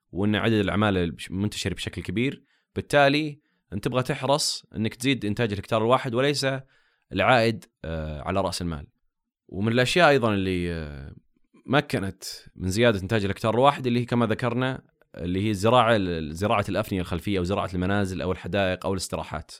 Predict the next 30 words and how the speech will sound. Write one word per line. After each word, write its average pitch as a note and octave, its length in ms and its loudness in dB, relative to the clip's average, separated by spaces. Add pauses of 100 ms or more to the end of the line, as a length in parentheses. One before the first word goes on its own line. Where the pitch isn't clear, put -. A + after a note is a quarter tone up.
اللي F2 120 -8
كانت F2+ 240 -6
في، A#1+ 220 -10
في - 80 -18
الصين. - 340 -8 (480)
بمعنى A2 280 0
ما B2 120 2
في A#2+ 120 -2
مساحات G#2 520 -4
واسعة F#2 440 -4 (600)
وفيها G2 300 2
مكاين F#2+ 520 0
تروح G2 240 -4
وتنتج. F2+ 560 -4
صحيح A2+ 320 -6
إن A2+ 140 2
هذه A2 260 2
أعلى G2+ 400 2
في - 80 -10
العائد F2+ 260 0
على F2 120 0
رأس F2 160 -4
المال، G#2 180 0
ولكنها A2 460 0
أقل A#2 380 -2 (400)
في F2+ 120 -6
إنتاج، G2 460 0
آه، E2+ 180 -6
الهكتار E2+ 400 0
الواحد. E2 380 -4